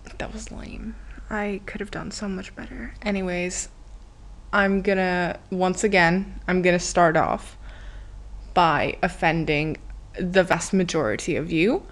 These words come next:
by saying that dogs are superior in comparison to cats.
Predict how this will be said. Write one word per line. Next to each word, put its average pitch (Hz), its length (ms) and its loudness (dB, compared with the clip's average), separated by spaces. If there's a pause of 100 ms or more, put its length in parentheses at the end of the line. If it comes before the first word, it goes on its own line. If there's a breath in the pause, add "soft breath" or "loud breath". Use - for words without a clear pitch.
(120)
by 151 240 6
saying 147 640 0
that - 480 -2 (100)
dogs 175 420 6
are 160 220 2
superior 170 800 2
in 175 240 0
comparison 165 880 0
to 160 320 0
cats. - 760 -2